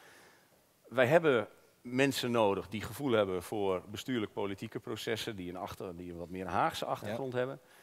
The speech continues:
Speaker 1: Mensen met een semi-overheidsachtergrond, maar we hebben ook mensen nodig uit het bedrijfsleven, uit de financiële wereld. Hè, eh, dus één profiel is er niet. We,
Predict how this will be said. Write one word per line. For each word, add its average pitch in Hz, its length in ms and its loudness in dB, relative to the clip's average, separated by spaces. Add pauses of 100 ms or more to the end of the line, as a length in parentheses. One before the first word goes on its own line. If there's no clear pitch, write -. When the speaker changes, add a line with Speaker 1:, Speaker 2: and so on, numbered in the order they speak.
(220)
Speaker 1:
Mensen 101 380 -2
met 92 140 -2
een 90 80 -4
semi-overheidsachtergrond, 123 1800 0
maar 135 120 -6
we 123 60 -6
hebben 127 160 -2
ook 156 160 0
mensen 117 400 0
nodig 98 300 -2
uit 95 180 -2
het 98 100 -12
bedrijfsleven, 110 840 0
uit 95 200 -6
de 107 60 -14
financiële 135 640 0
wereld. 117 680 4 (440)
Hè, 131 120 6
eh, 113 640 0 (300)
dus 123 340 0 (460)
één 185 300 4
profiel 123 520 0
is 156 180 -4
er 165 60 -2
niet. 185 300 -4 (440)
We, 123 380 0